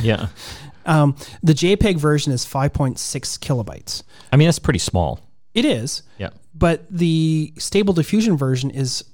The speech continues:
Speaker 2: five point nine seven.
Speaker 1: Yeah.
Speaker 2: Not a huge difference, but it's also a very
Speaker 1: Four,
Speaker 2: small.
Speaker 1: four point nine seven.
Speaker 2: Four point nine seven, yes,
Speaker 1: Yeah.
Speaker 2: sorry.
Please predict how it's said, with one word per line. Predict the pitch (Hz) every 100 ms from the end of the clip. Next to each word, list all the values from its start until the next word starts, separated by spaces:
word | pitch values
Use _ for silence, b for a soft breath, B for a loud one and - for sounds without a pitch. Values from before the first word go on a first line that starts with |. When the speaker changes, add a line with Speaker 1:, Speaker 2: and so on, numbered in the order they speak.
| -
Speaker 2:
five | - 139 139
point | - 127
nine | 120 110
seven. | - 151 110 - - - - - - -
Speaker 1:
Yeah. | 233
Speaker 2:
Not | 240
a |
huge | - - 190 170
difference, | 143 156 254 277 - - b b b -
but | 147
it's | 143
also | 165 -
a | 139
very | 139
Speaker 1:
Four, | 143 147
Speaker 2:
small. | 139
Speaker 1:
four | 135 127
point | 104 85
nine | 82
seven. | 80 80 73
Speaker 2:
Four | - 214
point | 180 123
nine | 113
seven, | - 98
yes, | 104 92
Speaker 1:
Yeah. |
Speaker 2:
sorry. | 131